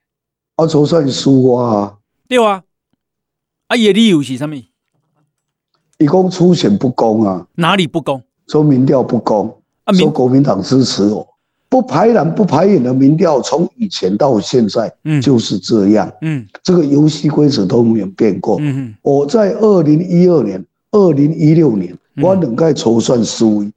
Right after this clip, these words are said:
Speaker 2: 嗯。
Speaker 1: 我鼻子摸咧，
Speaker 2: 对。
Speaker 1: 无话讲。
Speaker 2: 对。
Speaker 1: 二零一二年去用海里花莲选，
Speaker 2: 哎。
Speaker 1: 二零一六年输，我鼻子摸咧，退起来，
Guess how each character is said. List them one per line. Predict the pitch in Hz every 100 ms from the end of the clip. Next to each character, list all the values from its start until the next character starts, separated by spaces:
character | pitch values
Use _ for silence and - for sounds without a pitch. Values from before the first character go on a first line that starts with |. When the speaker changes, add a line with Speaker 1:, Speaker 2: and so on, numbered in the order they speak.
| -
Speaker 2:
嗯。 | 151 147
Speaker 1:
我 | 165
鼻 | - 120 135
子 | 120
摸 | 117 117 107
咧， | 87 _ -
Speaker 2:
对。 | 143
Speaker 1:
无 | 117
话 | 107 95
讲。 | 131 107 _
Speaker 2:
对。 | 135 123 - _ _ -
Speaker 1:
二 | 214 175
零 | 180 196
一 | 190
二 |
年 | 151 110
去 | 123
用 | 160 113
海 | - 151
里 | 107 123
花 | 107 107
莲 | 95 _
选， | - - 110 - _
Speaker 2:
哎。 | 147 139
Speaker 1:
二 | 202 165
零 | 143
一 | 160 165
六 | 170 147
年 | 110 98
输， | - 120 113 117 - _ _
我 | 147
鼻 | 147 - 135
子 | 131
摸 | 117 113
咧， | 98 - _
退 | - 156 110
起 | -
来， | 90 92 92